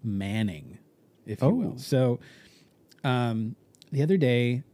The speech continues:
Speaker 1: uh, this p-, past week, we had pest control come out to the house, and it was, like, a return visit. They were doing a checkup to see how things are. We've got, like, a mole problem in the front yard.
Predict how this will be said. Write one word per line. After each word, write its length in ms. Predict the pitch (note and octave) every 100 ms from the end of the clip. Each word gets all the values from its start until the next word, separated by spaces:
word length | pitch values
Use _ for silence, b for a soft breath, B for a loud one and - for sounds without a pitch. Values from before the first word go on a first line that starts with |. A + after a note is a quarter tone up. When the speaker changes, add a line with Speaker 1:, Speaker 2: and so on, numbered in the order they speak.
| _
Speaker 1:
uh, 220 | B2+ A2+ A2
this 180 | B2+
p-, 120 | - -
past 320 | - A#2 -
week, 260 | B2 G#2 -
we 100 | C3 G2+
had 200 | A#2+ A#2
pest 240 | D#3+ D3
control 320 | - A2+ G2+ F2+
come 160 | A2
out 140 | F#2 -
to 60 |
the 80 | D2
house, 360 | - C#2+ - A#2+
and 320 | A2 A#2 A#2
it 60 | C#3
was, 140 | D3
like, 140 | D3
a 200 | C3 A#2+ A#2+ -
return 440 | D3+ C3 - C#3 A#2+
visit. 360 | A#2+ A2 A2+
They 100 | A#2
were 100 | A2
doing 220 | G#2+ G#2+ G#2+
a 40 |
checkup 380 | - G2+ G2+ F#2+
to 80 | G2+
see 140 | -
how 140 | G2 F#2+
things 260 | G2 G2
are. 120 | F#2
We've 120 | F#2 G2
got, 140 | A2+
like, 100 | G#2+
a 60 | G#2
mole 280 | F#2+ F2+
problem 420 | F2+ F2+ F2 F#2 F#2+
in 80 | F2+
the 60 |
front 200 | - D#2+
yard. 200 | F2 E2